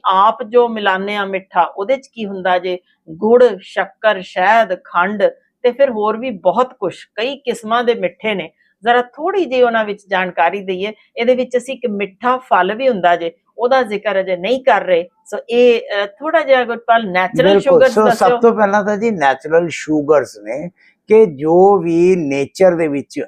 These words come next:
Speaker 2: ਅਵੇਲੇਬਲ ਹੈ, ਜੋ ਕੁਦਰਤ ਨੇ ਸਾਨੂੰ ਦਿੱਤਾ ਹੈ, ਉਹਦੇ ਵਿੱਚ ਮਿੱਠਾ ਸ਼ੂਗਰ ਹੁੰਦੀ ਆ। ਸੋ ਸਭ ਤੋਂ ਪਹਿਲਾਂ ਤਾਂ ਦੁੱਧ ਹੁੰਦਾ ਜੀ, ਉਹਦੇ ਨੈਚੁਰਲ ਸ਼ੂਗਰ ਦਾ ਨਾਂ ਹੁੰਦਾ ਜੀ ਲੈਕਟੋਜ਼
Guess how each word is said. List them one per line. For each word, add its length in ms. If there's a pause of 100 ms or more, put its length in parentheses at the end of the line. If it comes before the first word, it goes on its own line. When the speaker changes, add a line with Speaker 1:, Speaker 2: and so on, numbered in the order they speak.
(120)
Speaker 2:
ਅਵੇਲੇਬਲ 580
ਹੈ, 180 (360)
ਜੋ 400
ਕੁਦਰਤ 460
ਨੇ 140
ਸਾਨੂੰ 420
ਦਿੱਤਾ 340
ਹੈ, 80
ਉਹਦੇ 400
ਵਿੱਚ 380 (220)
ਮਿੱਠਾ 680 (400)
ਸ਼ੂਗਰ 680 (260)
ਹੁੰਦੀ 400
ਆ। 120 (360)
ਸੋ 160
ਸਭ 220
ਤੋਂ 160
ਪਹਿਲਾਂ 240
ਤਾਂ 120
ਦੁੱਧ 360
ਹੁੰਦਾ 320
ਜੀ, 180
ਉਹਦੇ 360
ਨੈਚੁਰਲ 480
ਸ਼ੂਗਰ 400
ਦਾ 120
ਨਾਂ 240
ਹੁੰਦਾ 260
ਜੀ 140
ਲੈਕਟੋਜ਼ 760